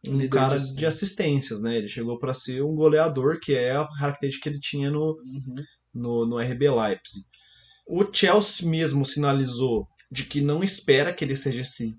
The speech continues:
Speaker 1: goleador, porque contratou um cara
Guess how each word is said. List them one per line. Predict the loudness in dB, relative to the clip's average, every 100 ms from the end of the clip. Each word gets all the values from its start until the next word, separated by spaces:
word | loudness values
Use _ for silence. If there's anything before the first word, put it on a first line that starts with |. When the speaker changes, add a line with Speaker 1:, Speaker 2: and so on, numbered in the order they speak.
| -10
Speaker 1:
goleador, | -2 2 4 4 4 6 4 4
porque | -2 -4
contratou | -6 -2 0 0 2 2 0
um |
cara | 0 0 0